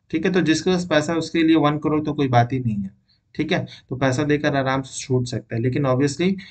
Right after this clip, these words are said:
थोड़ा बहुत डर तो होगा ही। And it also holds service providers engaged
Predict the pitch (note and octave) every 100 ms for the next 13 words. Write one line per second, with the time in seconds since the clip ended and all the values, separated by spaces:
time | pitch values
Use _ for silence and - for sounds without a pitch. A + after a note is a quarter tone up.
0 | _ - D3 D#3+ D3+ D#3 - - B2+ -
1 | _ _ _ C3 A#2 C#3 C#3+ D#3 B2 C3+
2 | C#3 C3 C#3 _ _ _ - - C3 D3
3 | E3 D#3+ F3+ A#2+ E3 E3 - C#3 D3+ F3
4 | D#3 C3 C3 D3+ D3 C3 B2 C#3 D#3